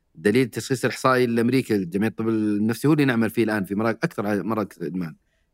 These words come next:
كيف أنت تقيم الد-، تق-، درجة الإدمان أو تشخص درجة الإدمان؟ هذه ال دي إس إم فايف يبين لك ويفتح لك الآفاق إنه الإدمان ليس مجرد مادة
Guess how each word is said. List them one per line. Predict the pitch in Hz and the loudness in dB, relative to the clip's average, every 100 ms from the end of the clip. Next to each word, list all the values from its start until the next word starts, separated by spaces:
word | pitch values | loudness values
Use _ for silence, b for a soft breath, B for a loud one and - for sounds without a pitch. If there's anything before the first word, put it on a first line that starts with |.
| - | 0
كيف | 160 151 | 2 2
أنت | 131 127 | -2 -6
تقيم | - 139 143 131 127 - _ _ _ - | -2 2 4 4 0 -6 _ _ _ -10
الد-، | 104 95 123 92 | -10 -4 -4 -2
تق-، | - - | -4 -4
درجة | 101 131 110 107 | 2 2 2 -2
الإدمان | 113 95 107 92 71 | -2 0 0 0 -2
أو | 101 | -4
تشخص | 101 - - 113 - - | -2 -2 -2 -6 -12 -4
درجة | 101 107 90 101 | 0 0 0 -2
الإدمان؟ | 101 110 120 175 - _ _ _ _ | 2 2 2 0 -4 _ _ _ _
هذه | 131 175 175 165 - - _ - | 2 4 4 2 -2 -16 _ -8
ال | 117 | 2
دي | 175 | 2
إس | 190 | 4
إم | 180 | 2
فايف | 165 165 165 - | 2 4 2 0
يبين | 127 143 190 170 | 0 4 4 4
لك | 127 - - _ _ _ _ - | 0 -4 -20 _ _ _ _ -4
ويفتح | 135 143 - - | 0 0 -2 -2
لك | 139 147 | 0 0
الآفاق | 135 131 156 143 123 | 0 2 2 0 -2
إنه | 131 127 | 0 0
الإدمان | 120 123 131 151 | 0 0 2 2
ليس | 143 170 | 4 2
مجرد | 139 135 151 135 | 2 2 2 2
مادة | 117 139 113 85 | 2 2 2 -6